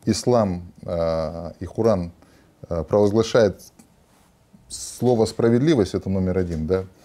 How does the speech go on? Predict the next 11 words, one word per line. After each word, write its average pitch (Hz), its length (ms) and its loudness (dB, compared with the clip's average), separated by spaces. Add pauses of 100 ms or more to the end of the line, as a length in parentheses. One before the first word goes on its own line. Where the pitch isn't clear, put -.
(440)
И 110 200 2
когда 123 260 2
люди 117 240 4
видят, 107 300 4
что - 180 -4
есть 101 260 0
несправедливость, 117 840 0
они 113 180 0
начинают 98 540 -4
искать, - 540 -6 (140)
э, 87 120 -10